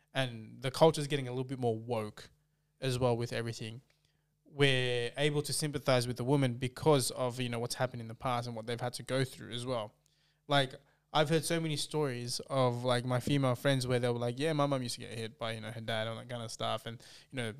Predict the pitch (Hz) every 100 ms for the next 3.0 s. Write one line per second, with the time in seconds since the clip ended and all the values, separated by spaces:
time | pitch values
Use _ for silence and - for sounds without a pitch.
0 | 120 117 135 131 117 113 113 117 117 120
1 | 113 120 113 110 107 110 110 117 120 113
2 | 113 107 123 123 117 - 117 113 117